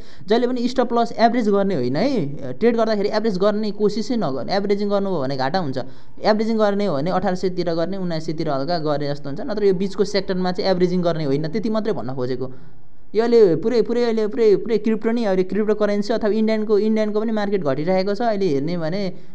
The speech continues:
विश्व बजारको मार्केटै डाउन फर्ममा गइरहेछ। यो हेर्ने भने युएस डलरको करेन्सी, अ, इन्डेक्स, अ, डिएक्सवाईको हेर्ने भने पनि एकदमै डाउन भइरहेछ। अब क्रिप्टोको, क्रिप्टोको, अ, क्रिप्टोको अब छोडिदिउँ, यो एप्पलको लगभग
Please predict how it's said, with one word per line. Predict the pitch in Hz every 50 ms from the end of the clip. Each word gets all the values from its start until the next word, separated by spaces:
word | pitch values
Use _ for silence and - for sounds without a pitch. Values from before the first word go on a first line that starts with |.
| - -
विश्व | 151 185 202 - 226 202
बजारको | 202 190 190 185 180 180
मार्केटै | 180 180 175 175 175 185 196 202
डाउन | 180 156 156 156 143 151 160 175 190 202 202 185
फर्ममा | 151 - 143 127 151 160 156
गइरहेछ। | 151 160 156 151 151 151 147 156
यो | 151 151 175 202 196
हेर्ने | 151 139 139 151
भने | 170 180 185 185
युएस | 185 202 208 190 202 175
डलरको | 185 185 185 185 180 185 185
करेन्सी, | 185 185 180 185 185 180 175 180 - 226 214 196 185 - - - - - - -
अ, | 123 135 139
इन्डेक्स, | 156 185 202 190 196 190 190 - - -
अ, | 143 101 123
डिएक्सवाईको | 147 156 175 208 202 190 196 196 196 190 190 190 185
हेर्ने | 185 143 135 139 156 165
भने | 156 143 151
पनि | 165 208 214
एकदमै | 196 185 175 190 196 196
डाउन | 190 160 165 165 170
भइरहेछ। | 160 135 131 131 139 139 135 143
अब | 151 151 147 151
क्रिप्टोको, | 190 202 196 190 208 196 202 196 180 156 143
क्रिप्टोको, | 151 180 202 202 208 202 185 170
अ, | 143 139 135 139 - - 135 113 127 139 151 151
क्रिप्टोको | - 208 202 202 208 196 202 208 196
अब | 175 165 165 160 156
छोडिदिउँ, | - - 147 156 165 165
यो | 156 156
एप्पलको | 165 180 190 190 196 190 185 185 190 185 180
लगभग | 170 170 170 170 170 170 170